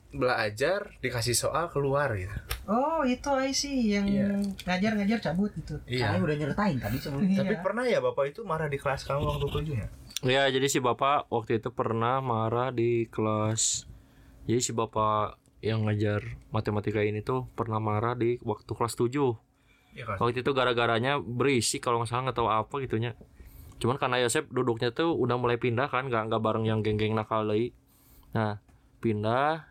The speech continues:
Speaker 4: Nah, langsung tiba-tiba si bapak tuh marah-marah gitu. "Oh, kamu nggak ngehargai saya." Wah, pokoknya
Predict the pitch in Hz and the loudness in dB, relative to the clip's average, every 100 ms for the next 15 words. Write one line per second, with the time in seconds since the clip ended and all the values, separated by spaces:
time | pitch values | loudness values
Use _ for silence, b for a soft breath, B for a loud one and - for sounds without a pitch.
0 | _ _ _ _ _ _ 113 107 107 147 | _ _ _ _ _ _ -2 0 0 0
1 | 151 123 127 139 147 135 127 131 160 - | -2 0 0 0 0 2 0 0 -2 0
2 | 123 123 127 123 127 156 - 151 180 - | 0 0 2 0 0 -2 0 0 0 -6
3 | _ - - - 135 127 170 190 220 202 | _ -20 -20 -20 -4 -2 0 0 0 0
4 | 160 147 143 139 135 131 156 185 220 208 | 2 2 0 2 2 2 0 0 0 2
5 | 170 147 117 120 131 139 | 2 2 0 -2 0 0